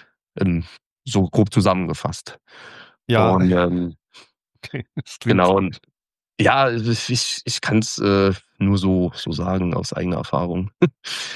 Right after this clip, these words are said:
Speaker 1: Ähm, ja, also ist, glaub ich, eher wichtig für, hauptsächlich so für den Live-Sektor halt, weil,
Speaker 2: Mhm.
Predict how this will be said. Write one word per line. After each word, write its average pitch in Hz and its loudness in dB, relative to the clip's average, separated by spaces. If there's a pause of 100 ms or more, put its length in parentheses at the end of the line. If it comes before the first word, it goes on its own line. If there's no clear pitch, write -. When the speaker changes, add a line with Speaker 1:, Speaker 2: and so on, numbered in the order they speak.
(260)
Speaker 1:
Ähm, 92 2
ja, 87 4
also 98 2
ist, 110 0
glaub 117 2
ich, 107 -2
eher 113 2
wichtig 107 -2
für, 101 0
hauptsächlich - -4
so 104 -4
für - -6
den 98 0
Live-Sektor 101 2
halt, 101 2
weil, 87 0
Speaker 2:
Mhm. - 2